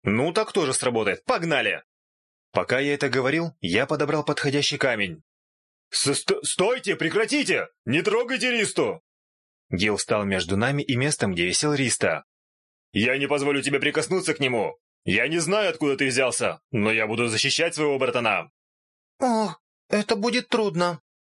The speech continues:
Стоя за мной, пробормотала Роуз. «Однако мы в выгодной ситуации!» «Окружить его! Если он попытается напасть на одного из нас, остальные собьют второго!» «Хорошая работа, номер шесть! Ты придумал отличный план, как образцовый сотрудник Кисараги!»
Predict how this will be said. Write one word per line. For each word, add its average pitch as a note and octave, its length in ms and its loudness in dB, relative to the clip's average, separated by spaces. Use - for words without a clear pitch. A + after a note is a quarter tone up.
Стоя F#2+ 500 0
за F2 160 0
мной, G#2+ 200 0
пробормотала C3 640 0
Роуз. F#2+ 460 -2
«Однако A2+ 420 0
мы C#3 180 0
в E3 40 -2
выгодной D#3+ 340 0
ситуации!» G#2 680 0
«Окружить F3+ 520 2
его! A2+ 360 0
Если C#3 360 0
он C#3 80 -2
попытается C#3 560 0
напасть C3+ 340 0
на C3+ 100 0
одного C3+ 260 0
из A#2+ 100 0
нас, E3 340 0
остальные D#3+ 460 0
собьют E3 300 0
второго!» C3 560 0
«Хорошая D3+ 440 0
работа, F#3 260 0
номер A2 220 2
шесть! - 340 -2
Ты C#3 120 2
придумал E3+ 300 0
отличный F3 400 -2
план, F#3+ 340 -2
как G2+ 180 0
образцовый A2 440 0
сотрудник A2+ 440 0
Кисараги!» C#3+ 560 0